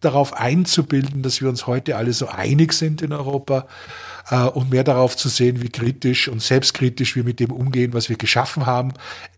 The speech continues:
Wir leben von der Substanz, auch ideell. Den Europäern fällt nichts ein, um das mal ganz klar zu sagen. Äh, wir haben Entwicklungen in China, die mich sehr optimistisch stimmen.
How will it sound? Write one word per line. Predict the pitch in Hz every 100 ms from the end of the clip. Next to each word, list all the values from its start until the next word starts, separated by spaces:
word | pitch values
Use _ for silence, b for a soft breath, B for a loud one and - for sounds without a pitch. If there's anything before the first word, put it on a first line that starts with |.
| -
Wir | 123 143
leben | 131 127
von | 123 127
der | 123
Substanz, | - 110 - 98 202 -
auch | - 123 120 - - _ _ -
ideell. | 147 151 135 160 262 - _ _ _
Den | 127
Europäern | 127 135 135 135 127
fällt | - 117 113
nichts | 110 104 -
ein, | 101 104 175 254 -
um | - 127
das | 131
mal | 131 123
ganz | 123 120
klar | - 117 120
zu | 123
sagen. | 110 113 127 190 - B B B B B B
Äh, | 127 127 131 139
wir | 120 131 135 135 135 - -
haben | 120 120 135 151 156 151 - _ _
Entwicklungen | 139 135 113 143 - 170 156 151
in | 151 135 131
China, | 139 147 180
die | 160 151
mich | 135 -
sehr | - - 156 147 175
optimistisch | 151 - 160 170 - 180
stimmen. | - 175 165 196 240